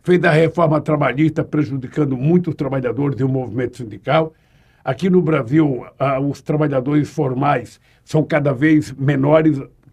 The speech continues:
quem é maioria são os trabalhadores informais, sabe? Ah, ah, ele, ele, ele, ele, o, o salário da classe trabalhadora e a média salarial,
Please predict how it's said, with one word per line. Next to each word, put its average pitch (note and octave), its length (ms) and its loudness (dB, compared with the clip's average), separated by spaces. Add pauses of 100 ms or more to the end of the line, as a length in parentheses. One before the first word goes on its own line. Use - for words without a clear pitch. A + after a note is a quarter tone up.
quem D3+ 320 2
é D3+ 80 2
maioria D3 560 2 (260)
são D#3 180 -2
os C#3+ 120 -4
trabalhadores C#3 680 -4
informais, C3+ 840 -4 (320)
sabe? C#3 340 0 (540)
Ah, C#3+ 580 0 (100)
ah, B2 380 -4 (300)
ele, F#3+ 180 6
ele, F#3+ 240 6
ele, F3+ 340 6
ele, D#3 280 0 (120)
o, D3+ 260 -4
o - 20 -6
salário E3 680 2
da C#3+ 120 -6
classe D3 260 -4
trabalhadora C#3 680 -2
e C#3+ 120 2
a C3 140 0
média D3 480 0
salarial, C3 720 -2